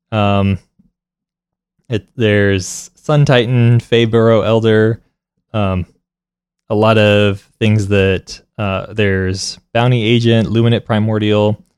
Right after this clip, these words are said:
um, a lot of Vigilance token generators. There's a fair number of Knight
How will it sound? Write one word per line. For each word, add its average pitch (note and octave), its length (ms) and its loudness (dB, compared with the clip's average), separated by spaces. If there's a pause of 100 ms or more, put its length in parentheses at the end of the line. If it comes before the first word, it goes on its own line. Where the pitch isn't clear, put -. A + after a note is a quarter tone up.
(460)
um, G2 380 -2 (500)
a G#2+ 60 -2
lot G#2 160 2
of G2 100 -2
Vigilance G#2 640 -2
token A2+ 360 -2
generators. A#2+ 640 0
There's G2 160 -4
a F#2+ 80 -6
fair G#2 200 -4
number G2 280 -2
of F#2 120 -6
Knight G2 460 -4